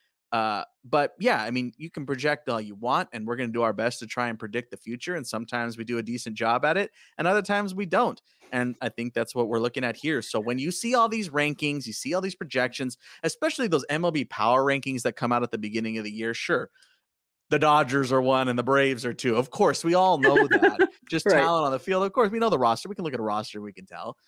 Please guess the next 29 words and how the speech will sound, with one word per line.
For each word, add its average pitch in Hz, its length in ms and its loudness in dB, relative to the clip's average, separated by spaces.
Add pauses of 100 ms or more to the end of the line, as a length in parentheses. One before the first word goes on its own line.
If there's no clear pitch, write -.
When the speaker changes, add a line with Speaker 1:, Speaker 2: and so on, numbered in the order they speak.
(240)
Speaker 1:
But, 160 160 2
like, 151 200 2
at 143 120 -8
the 143 80 -8
same 151 380 -4
time, 131 360 0
you 170 160 -4
don't 208 280 0
know. 110 140 -14 (420)
You 196 120 0
don't 196 240 0
know. 104 160 -8
Look 135 240 -4
at 208 80 -4
the 208 80 -6
Padres 185 420 -2
from 165 100 -12
last 117 220 -6
season. 90 220 -20
Look 117 140 -10
at 185 80 -14
the 185 80 -10
Yankees 180 400 -4
from 104 160 -10
last 87 220 -12
season. 95 200 -20
You 151 160 -4
don't 185 320 0
know. 170 380 2